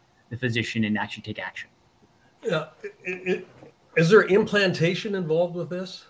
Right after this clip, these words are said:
Speaker 2: I mean, is it, yeah, how, how does that sensor structure work with you?
Speaker 1: You know, great question. So our whole focus is non-invasive monitoring, right? So we
Speaker 2: I love
Speaker 1: felt
Speaker 2: that.
Speaker 1: that the future
Speaker 2: Right there. I
Speaker 1: was
Speaker 2: love that right there. <laughs>
Speaker 1: Exactly. We,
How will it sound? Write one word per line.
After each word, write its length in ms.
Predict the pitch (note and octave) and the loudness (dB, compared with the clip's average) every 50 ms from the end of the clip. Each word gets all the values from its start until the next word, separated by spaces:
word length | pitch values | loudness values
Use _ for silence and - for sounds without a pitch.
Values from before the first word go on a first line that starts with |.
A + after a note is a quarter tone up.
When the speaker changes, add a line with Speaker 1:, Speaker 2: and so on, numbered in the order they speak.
| - | -10
Speaker 2:
I 20 | D3+ | -6
mean, 160 | C#3+ C#3 C#3 | -4 -2 0
is 160 | C#3+ C#3 C3+ | 0 0 -2
it, 400 | D3+ D3+ D3+ D#3 D#3 D#3 D#3 D3+ | -4 -4 -6 -8 -8 -8 -6 -4
yeah, 120 | C3 A#2+ A2+ | -4 -4 -2
how, 280 | C3 E3+ F#3 F#3 F3 D3+ | 0 0 0 0 0 -2
how 120 | C3 F3 | -2 -2
does 120 | F#3+ D#3+ D3 | -2 0 0
that 180 | E3 C#3 C3+ | 0 0 -2
sensor 360 | - - F3+ E3 D#3 - D3+ C3 | -4 0 0 0 0 0 -6 -8
structure 460 | - - - - - C3 - C#3 A#2 | -6 -4 -2 -2 -2 -2 -4 -6 -4
work 340 | G#2+ A#2 B2+ B2+ B2 - C3 | 0 0 0 0 -2 -4 -10
with 280 | A2 G#2 F#2 - - | -10 -10 -10 -12 -16
you? 160 | G2+ F2+ - _ _ _ _ _ _ _ _ _ - | -18 -18 -18 _ _ _ _ _ _ _ _ _ -4
Speaker 1:
You 60 | D#3+ | -2
know, 80 | D3 C3+ | -2 2
great 180 | C#3 E3 D3+ | 4 2 2
question. 300 | - D#3+ D3 - C3 A#2+ | 4 0 -2 0 -2 -4
So 500 | A#2 - C#3+ C3+ C3+ D3+ D3+ D3+ C#3 - - - | -2 0 0 0 -2 -4 -8 -10 -12 -10 -6 0
our 180 | D3 E3 E3 | 2 2 2
whole 180 | D3 D#3 E3+ D#3 | 2 2 0 0
focus 460 | - - D3+ D3 C#3 - D#3 C3+ - | 0 -2 -2 -2 -2 -2 -6 -4 -4
is 160 | C#3+ B2 A2+ | -4 -4 -2
non-invasive 720 | A#2+ B2 A#2+ B2 B2 A#2 G#2+ G#2 G2 G#2 G#2 G#2 - A2 G2 | 0 2 2 2 2 2 0 0 -2 -4 -6 -6 -8 -12 -12
monitoring, 440 | G2+ F#2 F#2 F#2 F#2 - - G2 G2+ | -10 -10 -10 -10 -12 -16 -14 -6 -2
right? 180 | G#2 A2+ A2+ | -2 -2 -2
So 80 | - A#2+ | -2 -4
we 140 | A#2 B2+ B2+ | 0 2 2
Speaker 2:
I 60 | B2 | 2
love 160 | B2 C3+ C3+ B2+ | 2 4 2 2
Speaker 1:
felt 140 | A#2+ A#2 | 2 2
Speaker 2:
that. 120 | B2+ A#2+ A2 | 0 -2 -2
Speaker 1:
that 220 | - - _ _ | -6 -14 _ _
the 60 | D3+ D3 D3 | 0 2 2
future 220 | C3+ B2+ D3+ D3+ C#3+ | 2 4 4 4 6
Speaker 2:
Right 20 | C3 | 6
there. 160 | B2+ C3 B2 | 6 6 6
I 40 | B2 | 4
Speaker 1:
was 100 | B2 B2 | 2 2
Speaker 2:
love 160 | - D#3+ D3 | 2 2 2
that 240 | C#3 C#3+ C3+ A#2+ A#2+ | 2 0 0 0 0
right 180 | B2+ C3+ C#3+ C#3 | 0 0 0 0
there. 300 | D3 B2 G#2+ G2+ - - _ _ _ _ | -2 -2 -2 -4 -10 -14 _ _ _ _
<laughs> 140 | - - - | -14 -8 -6
Speaker 1:
Exactly. 500 | C#3 B2+ B2+ B2+ A#2+ A2+ A2+ A2+ G2+ G2+ | -4 2 4 4 4 2 0 -4 -8 -4
We, 180 | A2+ C3+ D3 | -4 -4 -4